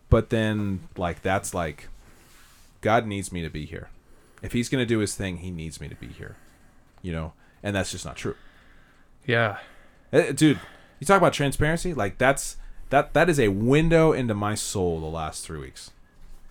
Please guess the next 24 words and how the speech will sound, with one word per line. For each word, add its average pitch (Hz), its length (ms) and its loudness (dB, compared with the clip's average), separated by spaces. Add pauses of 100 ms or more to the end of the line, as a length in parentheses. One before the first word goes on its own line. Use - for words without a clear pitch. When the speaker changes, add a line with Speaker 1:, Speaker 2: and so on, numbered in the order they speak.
(460)
Speaker 2:
Well, 160 180 8
Speaker 1:
That's - 160 2
Speaker 2:
and 139 140 4
it, - 140 0 (500)
dude, 143 200 10
it 135 140 8
seems 170 380 4
like, 117 360 0 (1500)
y-, 135 140 -4
like, 131 260 2
you're 143 160 8
never, 143 640 4 (480)
uh, 113 240 2
a 110 80 0
hundred 123 280 4
percent 107 440 0 (500)
anything. 92 460 -2 (1200)
You 131 100 -2
know, 120 160 2
it 117 100 0
seems 160 200 0
like 113 160 -2
that's 131 240 -2
always, 113 640 2